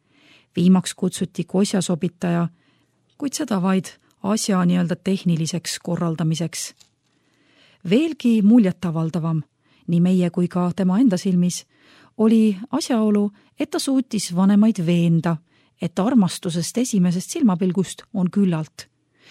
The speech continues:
Kuigi mu isal, kelle enda isa oli surnud varakult, ei olnud üldse raha ega pärinenud ta ka lugupeetud suguvõsast. Siiski leidus üks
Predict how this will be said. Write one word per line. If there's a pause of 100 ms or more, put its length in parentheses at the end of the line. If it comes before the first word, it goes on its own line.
(180)
Kuigi
mu
isal, (440)
kelle
enda
isa
oli
surnud
varakult, (320)
ei
olnud
üldse
raha (460)
ega
pärinenud (100)
ta
ka
lugupeetud
suguvõsast. (840)
Siiski
leidus
üks